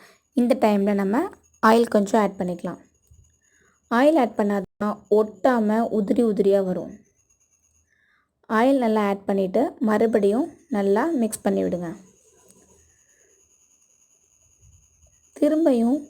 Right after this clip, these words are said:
நல்லா தண்ணி எல்லாம் அப்சார்ப் ஆன பிறகு மறுபடியும் மிக்ஸ் பண்ணிட்டு, இப்போ இதை நம்ம இன்னொரு பிளேட்டுக்கு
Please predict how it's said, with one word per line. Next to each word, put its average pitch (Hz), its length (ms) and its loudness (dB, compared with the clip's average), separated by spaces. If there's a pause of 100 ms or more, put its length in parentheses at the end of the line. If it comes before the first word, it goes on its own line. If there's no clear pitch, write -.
(120)
நல்லா 208 360 0
தண்ணி 214 480 0
எல்லாம் 214 300 0
அப்சார்ப் 190 520 -2
ஆன 202 120 -2
பிறகு 196 560 0 (1400)
மறுபடியும் 226 600 0
மிக்ஸ் - 220 -6
பண்ணிட்டு, 190 340 0 (1000)
இப்போ 214 560 0 (500)
இதை 226 220 2
நம்ம 208 340 0 (240)
இன்னொரு 226 440 0
பிளேட்டுக்கு 196 340 0